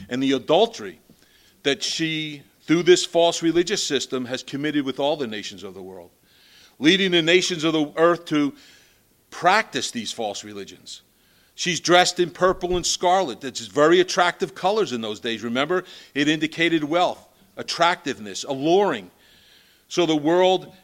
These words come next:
is enticed, is attracted to follow this world religion, which may be a religion that includes everything. All faiths lead to Jesus.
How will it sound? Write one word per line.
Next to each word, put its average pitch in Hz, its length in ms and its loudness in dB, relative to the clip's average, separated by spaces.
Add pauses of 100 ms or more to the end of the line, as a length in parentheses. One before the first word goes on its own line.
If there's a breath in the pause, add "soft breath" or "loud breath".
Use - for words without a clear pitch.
(140)
is 156 240 2
enticed, 170 680 -4
is 135 140 -6
attracted 185 640 -4
to 143 220 0 (180 loud breath)
follow 196 480 0
this 127 300 -6
world 123 320 -2
religion, 120 500 -4 (220 loud breath)
which 139 240 -4
may 170 180 2
be 170 140 0
a 160 60 4
religion 160 420 0
that 160 160 -2
includes 165 480 -4
everything. 165 420 -2
All 139 240 0
faiths 151 400 -6
lead 135 240 -4
to 127 80 -10
Jesus. 107 460 -10